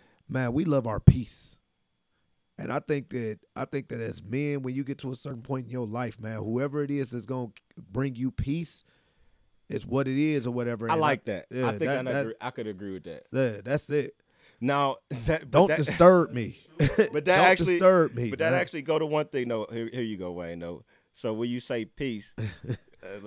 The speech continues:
Speaker 2: me, I'll say
Speaker 1: Listen,
Speaker 2: it. I don't
Speaker 1: I,
Speaker 2: give a
Speaker 1: I,
Speaker 2: fuck.
Speaker 1: I, I'm, and I'm, I'm trying to be
Speaker 2: You know
Speaker 1: real
Speaker 2: I don't really
Speaker 1: correct
Speaker 2: care.
Speaker 1: with this.
Speaker 2: No, I don't care.
Speaker 1: All right,
Speaker 2: I'll
Speaker 1: go
Speaker 2: just
Speaker 1: ahead,
Speaker 2: say
Speaker 1: go
Speaker 2: it.
Speaker 1: ahead.
Speaker 2: Most, most, most black men will agree that black women are a little bit more aggressive and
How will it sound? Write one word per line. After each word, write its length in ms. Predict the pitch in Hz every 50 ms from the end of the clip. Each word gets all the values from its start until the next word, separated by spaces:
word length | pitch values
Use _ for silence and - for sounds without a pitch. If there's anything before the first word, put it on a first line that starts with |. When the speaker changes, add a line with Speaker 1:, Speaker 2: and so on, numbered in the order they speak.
| 113 -
Speaker 2:
me, 100 | - - - 214 220 -
I'll 280 | 135 165 196 214 208
say 60 | 202 240 285 311
Speaker 1:
Listen, 120 | 165 -
Speaker 2:
it. 60 | 247
I 40 | 233
don't 100 | 233 233 254
Speaker 1:
I, 60 | 277
Speaker 2:
give 80 | 208
a 40 | 214
Speaker 1:
I, 100 | 247 254 -
Speaker 2:
fuck. 260 | 214 226 220 - -
Speaker 1:
I, 160 | - 208 240
I'm, 160 | 254 208 170 - - 156 180
and 100 | 196 202
I'm, 160 | 202 214 165 - -
I'm 120 | 180 196
trying 240 | 190 - 240 233 233 226
to 40 |
be 140 | 208 196 208 208
Speaker 2:
You 80 | 180
know 140 | 202 226 240
Speaker 1:
real 80 | 226 220
Speaker 2:
I 40 | 190
don't 140 | 170 151 143
really 80 | 147 214
Speaker 1:
correct 100 | 220 214
Speaker 2:
care. 100 | 165 123
Speaker 1:
with 140 | 139 170 -
this. 140 | - 165 135
Speaker 2:
No, 140 | 120 104 87 - - _ -
I 100 | 123 147
don't 180 | 143 123 95 -
care. 200 | - 98 73 - _ -
Speaker 1:
All 100 | - 135
right, 100 | 135 127
Speaker 2:
I'll 160 | 180 190 190
Speaker 1:
go 60 | 143 123
Speaker 2:
just 240 | 127 131 - -
Speaker 1:
ahead, 100 | - 156
Speaker 2:
say 40 | 135 120
Speaker 1:
go 40 | 117
Speaker 2:
it. 40 | 107
Speaker 1:
ahead. 120 | 98 - _ _ _ _ _ -
Speaker 2:
Most, 400 | 98 117 160 175 185 175 - -
most, 440 | 113 117 120 135 160 196 190 - - _
most 480 | 104 95 98 98 120 123 139 131 - -
black 460 | 95 87 82 98 101 104 113 113 104
men 500 | 110 101 98 95 95 92 90 87 90 87 - _ _ _ _ _ _ _ -
will 260 | 107 104 113 117 110 117
agree 500 | 104 95 87 104 107 98 92 90 95 117 _ _ _ _ _ _ -
that 200 | - 98 87 78
black 280 | 76 95 104 113 113 - 78
women 500 | 90 98 110 110 101 92 87 87 87 - - -
are 140 | 110 110 110
a 60 | 113
little 200 | 117 131 131 135
bit 180 | 113 127 113 104
more 260 | 107 107 107 101 104
aggressive 640 | 90 80 - 90 90 85 87 - - 101 95 90 -
and 180 | 117 107 98